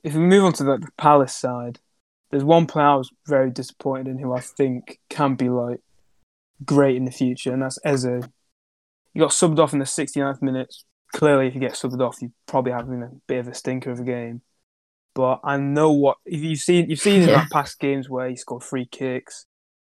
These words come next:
Speaker 1: assisted in the Tottenham game. He can create chances, but as we saw, seven nil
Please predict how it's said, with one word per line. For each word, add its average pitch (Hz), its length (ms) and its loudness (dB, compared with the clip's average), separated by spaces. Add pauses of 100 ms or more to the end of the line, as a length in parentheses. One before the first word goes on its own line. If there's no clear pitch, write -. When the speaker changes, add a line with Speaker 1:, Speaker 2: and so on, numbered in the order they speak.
(140)
Speaker 1:
assisted 143 340 -2
in 135 80 -2
the 127 80 -6
Tottenham 143 420 -2
game. 127 420 -6 (360)
He 151 140 -4
can 156 420 0 (180)
create 143 380 2
chances, 135 680 -10 (520)
but 123 160 0
as 135 160 -2
we 127 100 -8
saw, 123 300 -6
seven 127 440 -4
nil 120 320 -8